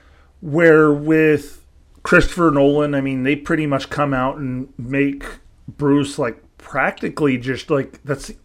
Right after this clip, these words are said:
only thing that they really wanna talk about in that first movie to some extent, is, like, how, you know, he feels responsible for his parents getting killed that night. And I get it, but, you know, subtlety plays, goes a long way.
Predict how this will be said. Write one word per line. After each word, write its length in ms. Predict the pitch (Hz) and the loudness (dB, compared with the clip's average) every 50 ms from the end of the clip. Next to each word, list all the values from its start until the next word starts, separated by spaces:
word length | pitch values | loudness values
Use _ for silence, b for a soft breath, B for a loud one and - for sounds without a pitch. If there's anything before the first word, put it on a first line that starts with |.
| - - | -6 -2
only 440 | 190 185 185 180 175 160 151 143 135 | 0 2 2 2 2 2 0 0 0
thing 260 | 143 156 147 139 135 | -2 -2 -2 -2 -2
that 140 | 127 117 - | -4 -4 -4
they 140 | 117 117 | -6 -6
really 260 | 117 120 123 120 120 117 | -4 -4 -4 -4 -4 -6
wanna 220 | 117 117 113 107 | -6 -8 -10 -10
talk 340 | - - 175 240 262 - - | -6 0 2 2 2 2 2
about 440 | 151 139 147 123 110 117 - - - | 0 2 2 2 0 -2 -6 -8 -8
in 100 | 151 131 | -6 -4
that 200 | 123 123 120 - | -6 -6 -6 -6
first 340 | 147 127 113 110 - - | -6 -6 -6 -6 -10 -12
movie 240 | 139 131 120 120 113 | -12 -12 -10 -12 -12
to 80 | 117 113 | -12 -14
some 220 | - - 131 120 | -12 -12 -12 -12
extent, 380 | 120 113 - - 135 117 110 - | -14 -14 -12 -12 -12 -12 -12 -14
is, 160 | 127 113 113 | -12 -8 -6
like, 160 | 135 123 - | -6 -6 -6
how, 220 | - 147 139 131 135 | -4 -4 -4 -2 -2
you 100 | 131 127 | -4 -4
know, 80 | 123 | -6
he 280 | 120 - - 165 170 180 | -8 -8 -8 -6 -6 -6
feels 320 | - - 175 165 165 143 | -4 -2 -2 0 0 -2
responsible 680 | 135 131 - - 160 147 143 151 151 - 139 143 131 123 | -4 -8 -8 -4 -2 0 0 0 -2 -4 -6 -6 -8 -6
for 160 | - 143 131 | -6 -8 -8
his 100 | 123 120 | -8 -8
parents 440 | - - 147 143 143 143 135 139 - | -12 -12 -10 -8 -8 -8 -8 -10 -10
getting 340 | - 151 131 123 123 120 110 | -8 -8 -8 -8 -10 -10 -6
killed 300 | - 175 220 202 160 151 | -2 -2 0 0 0 0
that 200 | 143 127 120 131 | -2 -2 -2 -6
night. 280 | 131 120 110 110 - b b b b b b b b b b b b b b b b b b | -8 -10 -10 -12 -14 b b b b b b b b b b b b b b b b b b
And 160 | 214 175 175 | -2 0 2
I 80 | 175 165 | 2 0
get 220 | 151 180 226 247 | 2 2 2 2
it, 260 | 247 190 226 - 135 - | 4 2 2 0 -2 2
but, 280 | 170 165 156 160 160 - - b b b b b b b b b b b b b b b b b b b _ _ _ _ _ _ _ _ _ _ _ - - - | 4 4 4 2 0 -6 -20 b b b b b b b b b b b b b b b b b b b _ _ _ _ _ _ _ _ _ _ _ -16 -8 -4
you 80 | 143 170 | -2 -2
know, 100 | 175 165 | -2 -2
subtlety 520 | - - - 107 - 311 320 311 240 202 | -2 -2 -2 0 0 0 0 0 -2 -2
plays, 380 | 151 - - 196 220 226 220 208 | -2 -2 0 0 0 0 -2 -4
goes 300 | 202 156 175 208 190 160 | -2 0 0 2 2 2
a 40 | |
long 340 | 147 135 139 135 127 123 131 | 2 2 2 2 2 0 -2
way. 500 | - - - - 147 104 - 58 - - | -4 -6 -4 -4 -4 -4 -6 -8 -14 -20